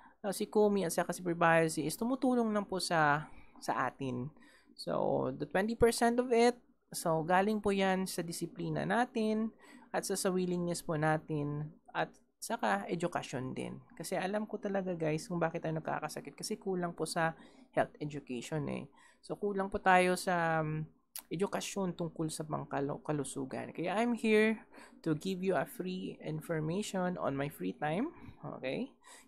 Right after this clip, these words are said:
Kasi palagi din ako busy eh. Kaya guys, adjust ko, ko lang sa inyo. Yun, the, the way na para to re-, to repay me, to repay me back, is to take good care of your health.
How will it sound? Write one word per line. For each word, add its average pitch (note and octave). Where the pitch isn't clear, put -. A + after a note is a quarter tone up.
Kasi -
palagi C#3+
din C#3+
ako C#3+
busy D3
eh. -
Kaya D#3+
guys, E3
adjust D#3+
ko, F3
ko E3+
lang E3
sa E3+
inyo. C#3+
Yun, D3+
the, B2+
the D3
way F#3+
na F#3
para E3
to E3+
re-, E3+
to F3+
repay F3
me, F3
to D#3+
repay D#3+
me F3
back, D#3
is -
to A#3+
take A3+
good G3+
care F3+
of D#3
your C#3+
health. C#3